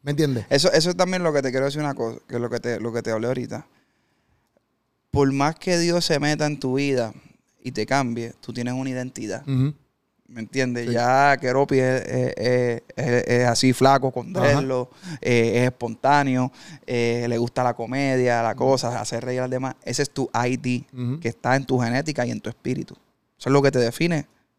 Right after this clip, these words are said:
Speaker 2: como, ese es el, el modelo que te, que te dio Dios.
Speaker 1: Ujú.
Speaker 2: Entonces, hay gente que quieren vender una santidad y empiezan hasta fil-, fingir su nueva identidad.
Speaker 1: Ya.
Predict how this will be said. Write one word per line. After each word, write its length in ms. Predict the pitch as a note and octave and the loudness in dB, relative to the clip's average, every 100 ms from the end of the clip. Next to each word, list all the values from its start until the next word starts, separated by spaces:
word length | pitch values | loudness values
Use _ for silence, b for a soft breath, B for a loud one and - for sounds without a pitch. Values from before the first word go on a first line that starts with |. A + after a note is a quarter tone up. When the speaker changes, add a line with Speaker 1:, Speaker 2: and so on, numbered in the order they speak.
| _ | _
Speaker 2:
como, 400 | - A2+ A2+ A2 - | -10 -6 -6 -6 -8
ese 220 | - D3+ | -2 0
es 60 | C#3 | 0
el, 140 | C3 | -4
el 160 | - B2+ | -6 -6
modelo 460 | B2 B2 C#3+ G3 E3 | -6 -4 -4 -4 -4
que 100 | - | -6
te, 200 | F2 - | -10 -12
que 140 | - A#2 | -12 -10
te 120 | - | -8
dio 340 | A2+ C3+ D3+ - _ _ _ | -6 -6 -6 -12 _ _ _
Dios. 400 | - A2+ A2+ - - | -10 -10 -8 -14 -10
Speaker 1:
Ujú. 240 | A#2+ B2+ C3+ b b b | -6 -6 -8 b b b
Speaker 2:
Entonces, 280 | - D3+ E3 | -8 -2 2
hay 160 | D3+ F3 | 2 4
gente 520 | G3+ F#3+ - C#3+ C3+ - _ _ b b b b b _ | 2 2 0 0 0 -8 _ _ b b b b b _
que 140 | - B2+ | -6 0
quieren 320 | C#3 D3+ D#3+ | 2 2 2
vender 420 | D#3+ D#3 D3+ D3+ - | -2 2 2 2 -2
una 560 | C#3 D3+ D3+ D3 C#3+ | -2 0 2 4 2
santidad 720 | C3+ D3 C3+ B2+ B2+ C#3 C3+ - - _ _ _ _ _ _ _ _ _ | 2 2 0 2 4 6 4 2 -16 _ _ _ _ _ _ _ _ _
y 140 | - C3 | 0 2
empiezan 400 | B2 C3 C3 D3+ | 2 0 0 -2
hasta 280 | C#3 - B2 | -2 0 0
fil-, 420 | - B2 A#2+ C3+ | -2 -4 -4 -8
fingir 640 | - C3 A#2+ B2 D3 C3+ C3 _ - | -4 -2 -2 -2 -2 -2 -6 _ -10
su 240 | - B2 | -6 -4
nueva 260 | A#2+ A#2+ C3 | -2 -2 0
identidad. 580 | C3 B2+ B2 A2+ E2 - - | -2 -4 -10 -8 -8 -10 -16
Speaker 1:
Ya. 220 | G#2+ | -16